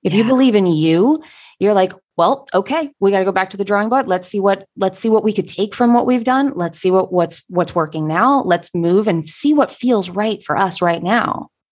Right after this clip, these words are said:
Speaker 2: Mm-hmm. Amen.
Speaker 1: 'Cause you take you wherever you go, the strategy will shift. <laughs>
Speaker 2: Hundred percent.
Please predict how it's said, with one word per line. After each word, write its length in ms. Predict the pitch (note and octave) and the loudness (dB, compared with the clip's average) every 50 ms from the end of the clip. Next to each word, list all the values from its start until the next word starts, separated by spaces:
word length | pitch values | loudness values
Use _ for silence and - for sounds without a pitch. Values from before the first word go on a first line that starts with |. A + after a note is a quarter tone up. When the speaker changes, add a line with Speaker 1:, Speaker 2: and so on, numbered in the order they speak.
| _ _ _ - | _ _ _ -6
Speaker 2:
Mm-hmm. 440 | F#3 E3+ D3 D#3 F3+ F3+ F3+ F#3+ G3+ G3+ G3+ _ _ _ _ _ _ _ _ _ _ - | -4 -4 -2 -2 0 0 2 0 0 -2 -6 _ _ _ _ _ _ _ _ _ _ -4
Amen. 560 | - F3 F3 D#3+ D#3 D#3 D#3 D3+ D3 C#3+ C3 _ _ _ _ _ _ _ _ _ _ _ _ _ _ _ _ _ _ _ _ _ _ _ _ _ - | -2 0 0 2 0 0 0 -2 -2 -6 -8 _ _ _ _ _ _ _ _ _ _ _ _ _ _ _ _ _ _ _ _ _ _ _ _ _ -2
Speaker 1:
'Cause 140 | A3+ F#3+ G3 | 0 2 2
you 60 | G3+ | 2
take 260 | A3 B3 C#4 A#3 - | 2 2 0 0 2
you 160 | A3+ A#3 A#3+ | 2 2 4
wherever 320 | A3 G#3 G3 F#3+ F3+ F3 F3 | 4 4 4 4 4 2 2
you 160 | E3 E3 D#3+ | 0 0 0
go, 360 | D#3 E3+ D3+ - - - - - | 0 0 0 0 -2 -4 -2 -2
the 80 | F3 | -2
strategy 520 | E3 - - F#3+ F#3+ G3 G3+ F#3+ F3 F3+ F3+ | 0 0 0 0 2 2 0 0 -2 -2 -2
will 160 | F3 E3 C#3+ | -2 -2 -4
shift. 420 | - - - - - - - - - _ | -2 -2 -2 -4 -4 -6 -14 -18 -18 _
<laughs> 600 | - - - - - - - - D3+ - _ - | -12 -12 -12 -12 -12 -16 -18 -20 -20 -10 _ -4
Speaker 2:
Hundred 180 | F#3+ F3+ E3 | -4 -4 -4
percent. 320 | - D3+ C#3+ - E3 C#3+ | -6 -8 -10 -10 -12 -14